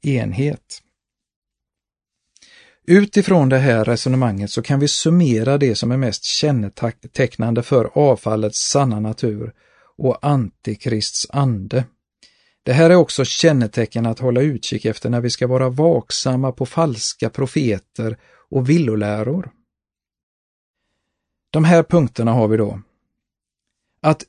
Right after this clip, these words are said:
utge sig själv för att vara Gud. Att förneka att Jesus är Gud som kommit i en mänsklig kropp. Att förneka att Jesus är enda vägen till evigt liv hos Gud.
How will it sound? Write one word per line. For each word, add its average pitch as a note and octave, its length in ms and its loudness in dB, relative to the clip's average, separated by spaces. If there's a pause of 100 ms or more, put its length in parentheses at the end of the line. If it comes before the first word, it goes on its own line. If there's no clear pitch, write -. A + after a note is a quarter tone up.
utge C3 600 2
sig C#3 260 -2
själv G#2 440 0
för - 160 -6
att A#2 140 -2
vara B2 260 0
Gud. B2+ 500 -4 (1200)
Att D3+ 220 0
förneka C#3+ 1120 2 (120)
att C#3+ 200 -4
Jesus C#3+ 800 0
är D#3 320 2
Gud D3 540 0
som D3 200 0
kommit C3 420 0
i C3 60 0
en C3+ 160 0
mänsklig C3 560 -4
kropp. F3+ 280 -4 (1200)
Att D3+ 200 0
förneka E3 540 2
att B2+ 80 -2
Jesus C#3 540 -2
är B2+ 180 -2 (100)
enda C3 580 2
vägen A#2 560 -2
till B2+ 240 -2 (100)
evigt A#2 480 -2
liv A2 320 -2
hos A#2 240 -8
Gud. D3+ 400 -2